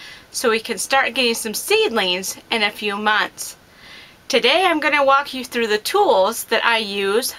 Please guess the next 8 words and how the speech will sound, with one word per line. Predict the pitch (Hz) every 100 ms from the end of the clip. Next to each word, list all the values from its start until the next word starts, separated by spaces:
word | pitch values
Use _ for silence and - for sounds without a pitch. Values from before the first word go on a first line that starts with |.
| -
for | - 269 254
a | 220 208
seed | - - 339 359 -
starting | - 285 254 254 247 233
method | 196 - 185 180 - - - - -
called | - 196 196 208 -
winter | - 185 180 -
sowing | 185 - 214 208 185 160